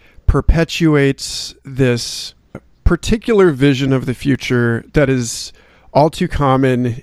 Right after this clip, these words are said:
in contemporary science fiction. And it's, it's a, you know, an especially sort of bleak view in which we do not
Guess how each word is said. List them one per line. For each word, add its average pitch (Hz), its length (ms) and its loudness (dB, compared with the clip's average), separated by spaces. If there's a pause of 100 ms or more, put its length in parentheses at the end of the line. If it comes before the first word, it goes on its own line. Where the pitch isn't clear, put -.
in 131 220 -4
contemporary 123 600 -2
science 117 340 -4
fiction. 113 640 -6 (420)
And 120 720 -2
it's, - 420 -4
it's - 200 -4
a, 151 60 -2 (100)
you 185 120 0
know, 135 120 2
an 135 160 -2
especially 131 1080 -2
sort 139 280 0
of 113 340 -4 (500)
bleak 160 720 -2
view 147 540 2
in 143 240 0
which 135 280 -2
we 147 100 2
do 131 140 -2
not 123 380 0